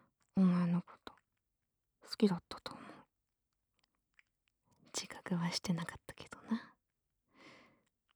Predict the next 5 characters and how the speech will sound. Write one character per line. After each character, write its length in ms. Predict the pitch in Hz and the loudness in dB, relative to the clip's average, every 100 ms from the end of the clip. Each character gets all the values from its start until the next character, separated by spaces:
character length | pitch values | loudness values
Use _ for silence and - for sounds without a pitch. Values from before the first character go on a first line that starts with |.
| _ _ _ _ - - - - - _ _ _ _ _ _ _ _ _ _ _ _ - | _ _ _ _ -20 -20 -20 -20 -20 _ _ _ _ _ _ _ _ _ _ _ _ 0
う 20 | |
ん。 300 | 190 180 180 175 - - _ _ - - - - - _ _ _ | 2 2 0 -4 -18 -20 _ _ -14 -12 -12 -16 -20 _ _ _
だ 140 | - 185 | -6 -6
か 200 | - 175 | -6 -4
ら、 460 | 175 175 170 175 | 0 2 0 -2